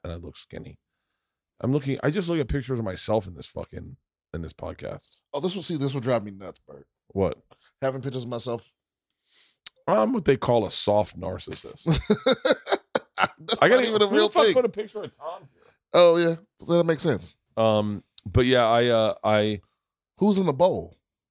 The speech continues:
Speaker 1: It's me.
Speaker 2: Okay.
Speaker 1: It's me. We got, uh, we're doing Two Bears, One Cave on, uh, Wednesday.
Speaker 2: No, they,
Speaker 1: Sorry for
Speaker 2: um,
Speaker 1: that.
Speaker 2: the, the, uh, I'm dealing with that now. Like, look, looking at, p-, seeing pictures of myself fat. Well, I can, I can see,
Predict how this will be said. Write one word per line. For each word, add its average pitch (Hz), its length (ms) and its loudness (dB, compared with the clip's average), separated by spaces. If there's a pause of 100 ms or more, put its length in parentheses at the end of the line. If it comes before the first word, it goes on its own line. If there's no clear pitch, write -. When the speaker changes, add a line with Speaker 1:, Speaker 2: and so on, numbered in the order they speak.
(160)
Speaker 1:
It's 82 140 -18
me. 85 320 -12 (400)
Speaker 2:
Okay. 71 260 -12 (1200)
Speaker 1:
It's - 100 -20
me. 92 200 -12
We 98 140 -2
got, 101 280 0
uh, 92 220 0
we're 98 120 0
doing 95 180 0
Two - 140 -6
Bears, 87 220 -2
One 87 120 -6
Cave 85 320 -6
on, 82 260 -12
uh, 85 320 -12
Wednesday. 82 560 -10 (520)
Speaker 2:
No, 131 200 2
they, 131 160 0
Speaker 1:
Sorry 131 260 0
for 120 60 -10
Speaker 2:
um, 113 80 -12
Speaker 1:
that. 110 80 -20 (720)
Speaker 2:
the, 135 160 0
the, 131 100 2 (460)
uh, - 40 -4
I'm 143 100 -4
dealing 156 240 2
with 123 100 2
that 104 160 0
now. 101 420 -4
Like, 65 220 -14
look, 87 220 -10
looking 82 320 -14
at, 85 80 -12 (160)
p-, - 140 -14
seeing 104 340 -4
pictures 98 280 -6
of 98 60 -6
myself 92 440 -4 (140)
fat. 101 320 -2 (880)
Well, 120 120 4
I 127 40 0
can, 127 180 -2
I 123 80 2
can 127 140 -2
see, 139 200 2